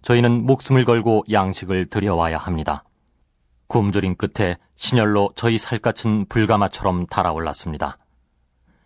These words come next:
시온에서 여인들이 겁탈당하고 유다 고을들에서는 처녀들이 폭행당하며 저들의 손에 고관들이 매달려 죽고 원로들은 업신여김을 당하였습니다. 젊은이들은 맷돌을 돌리고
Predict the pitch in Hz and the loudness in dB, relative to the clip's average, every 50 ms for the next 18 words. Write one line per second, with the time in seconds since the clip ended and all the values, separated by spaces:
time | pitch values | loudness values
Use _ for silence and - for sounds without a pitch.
0 | _ _ - - - 120 113 110 107 104 - 117 107 107 107 110 127 120 117 117 | _ _ -4 0 2 4 4 4 2 2 2 2 2 2 2 2 2 2 2 2
1 | 107 113 120 117 - - 117 - - 113 107 98 104 92 87 85 78 - 78 73 | 0 0 0 -2 -2 -4 -6 -4 -2 -2 -2 0 0 -2 -2 -4 -4 -6 -10 -10
2 | - _ _ _ _ _ _ _ _ _ _ - 120 123 123 131 127 123 - 123 | -12 _ _ _ _ _ _ _ _ _ _ 0 2 4 6 4 4 4 2 2
3 | 123 120 107 110 107 107 98 - 107 104 101 98 - - - _ _ - - 123 | 2 2 2 2 0 0 0 0 0 0 0 0 -2 -6 -14 _ _ -4 -2 0
4 | 107 104 101 90 98 101 101 - - - - - - 117 101 90 90 80 78 73 | 0 0 0 0 -2 -4 -4 -4 -6 -14 -18 -4 -2 -2 0 0 -2 -4 -4 -6
5 | 73 71 - - _ _ _ _ _ _ _ _ _ _ _ - - 101 - 104 | -8 -12 -14 -16 _ _ _ _ _ _ _ _ _ _ _ -4 -4 -2 -2 -2
6 | 98 87 - - 95 95 95 90 - _ _ _ - 120 104 113 110 110 98 110 | -4 -4 -2 -2 -2 -2 -2 -2 -6 _ _ _ -2 2 2 4 2 2 0 0
7 | 110 113 113 110 110 104 107 104 98 98 95 - 92 - - 98 87 82 - _ | 0 0 0 0 0 2 2 0 0 0 -2 -4 -6 -8 -6 -6 -6 -6 -6 _
8 | _ _ _ _ _ _ 113 117 117 117 120 110 127 120 120 120 - - - 113 | _ _ _ _ _ _ 2 4 4 4 2 2 2 2 2 0 0 2 2 2
9 | 113 - - 135 127 117 117 110 98 104 104 98 98 - - - 98 85 85 80 | 2 2 2 2 2 4 4 4 2 2 2 2 0 -2 -2 -4 -2 -2 -2 -2
10 | 76 - - 80 80 78 - 73 - - _ _ _ _ _ _ _ _ _ _ | -4 -6 -8 -6 -6 -6 -6 -8 -8 -10 _ _ _ _ _ _ _ _ _ _
11 | _ _ _ _ _ _ _ _ _ _ _ _ _ _ _ - 117 107 104 101 | _ _ _ _ _ _ _ _ _ _ _ _ _ _ _ 0 0 2 2 0
12 | 101 98 90 101 104 101 101 101 98 104 110 104 - 110 101 101 98 92 98 98 | 0 -2 0 0 2 2 2 2 2 2 0 0 0 0 0 0 0 0 0 0
13 | 95 95 92 98 92 87 - | 0 0 0 -2 -2 -2 -4